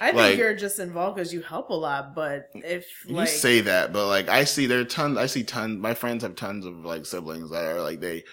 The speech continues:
Speaker 2: at least once a week, touch base.
Speaker 1: But, like, older?
Speaker 2: Yeah.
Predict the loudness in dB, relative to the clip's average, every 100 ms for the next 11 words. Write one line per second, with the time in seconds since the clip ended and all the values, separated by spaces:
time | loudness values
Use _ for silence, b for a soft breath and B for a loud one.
0 | B 0 0 0 -2 -2 -4 -4 -4 -4
1 | -4 -2 -4 -4 -2 -4 -6 -4 -6 -6
2 | -14 -10 -12 -10 -8 -6 -4 -8 -12 _
3 | _ _ -4 2 4 2 -4